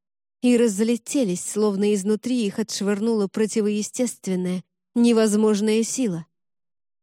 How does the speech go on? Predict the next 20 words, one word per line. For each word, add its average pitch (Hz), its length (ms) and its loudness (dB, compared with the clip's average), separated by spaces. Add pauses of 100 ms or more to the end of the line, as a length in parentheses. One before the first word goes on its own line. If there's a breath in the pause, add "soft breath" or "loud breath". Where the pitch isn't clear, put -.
«Я 208 320 2
скверна», — 185 840 -2 (460)
очень 175 300 -4
спокойно 175 720 -4
и 170 40 -2
ровно 180 320 -4
сказал 180 500 -6
Август. 165 580 -12 (640)
И 214 180 2
скверна 196 760 -2 (340)
взывает 190 680 0
к - 120 -20
скверне. 175 760 -4 (1160)
А 226 120 0
потом 226 520 -2
черный 202 500 -2
песок 214 500 -6
и 196 60 -4
серый 196 380 -2
пепел 196 480 -4